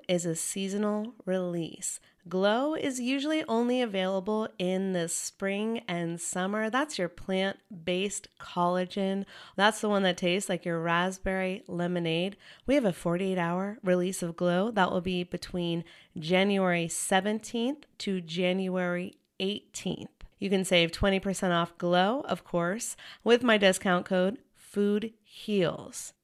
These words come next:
Then we've got National Green Juice Day. That's on January twenty-sixth.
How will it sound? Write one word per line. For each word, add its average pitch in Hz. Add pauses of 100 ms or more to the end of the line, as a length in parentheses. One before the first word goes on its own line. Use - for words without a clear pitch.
Then 180 (200)
we've 269
got 349 (180)
National 202 (260)
Green 165
Juice 151
Day. - (320)
That's 196
on 233
January 180
twenty-sixth. -